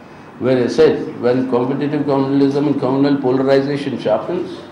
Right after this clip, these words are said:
the demo-, space for democratic activity in between keeps shrinking. Now, how to combat that?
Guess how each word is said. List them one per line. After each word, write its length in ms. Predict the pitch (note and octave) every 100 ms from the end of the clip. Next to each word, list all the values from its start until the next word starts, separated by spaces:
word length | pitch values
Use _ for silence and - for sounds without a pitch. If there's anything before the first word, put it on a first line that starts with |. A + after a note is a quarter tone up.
| - - - - - -
the 100 | B2+
demo-, 460 | C3 C3+ E3+ - -
space 440 | - F3+ G#3+ -
for 140 | G3
democratic 640 | E3+ E3+ E3+ E3+ D#3 D#3+ D#3
activity 560 | C#3+ C#3+ C#3+ C#3+ C#3+
in 160 | C3+ A#2+
between 320 | B2 C#3 D#3+
keeps 240 | C3+ B2 -
shrinking. 520 | G#2 G#2 D#3 F3 - - - - - - - - -
Now, 160 | A#2+ A#2+
how 200 | G#3+ A3
to 140 | F#3
combat 480 | E3+ D#3+ C#3+ G#2 E2+
that? 160 | D2+